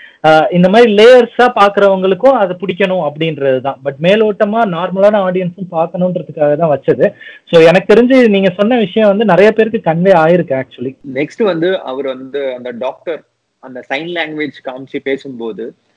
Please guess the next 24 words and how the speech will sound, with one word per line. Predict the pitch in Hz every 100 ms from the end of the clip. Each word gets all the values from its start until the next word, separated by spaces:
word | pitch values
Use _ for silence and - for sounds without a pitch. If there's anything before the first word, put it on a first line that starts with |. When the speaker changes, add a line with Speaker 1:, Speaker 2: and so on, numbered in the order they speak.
| _ _
Speaker 2:
and | 123 127 117 117
நிறைய | 131 175 208
பேரை | 196 175 156
வந்து | 139 151 165 139 123
இவங்க | 127 147 156
தான் | 156 160 151 135 120 117
கிரிமினலா, | 139 139 131 135 127
இவங்க | 131 143
தான் | 147
கிரிமினலா, | 143 135 127 127 127 123
இவங்க | 123 135
தான் | 135 135
அந்த | 120
கிட்னாப்பரா | 127 123 131 123 127
அப்படின்னு | 117 123 _
சொல்லி | 131 135
நிறைய | 127 123 151 180
இடத்துல | 156 147
காமிச்சிருப்பீங்க. | 123 123 - 120 120 113 _ _
Like | 131 - _
ஒவ்வொரு | - 139 156
மேல, | 135 139 147 135
ஒவ்வொருத்தவங்க | 131 143 143 135
மேலயும் | 127 139 139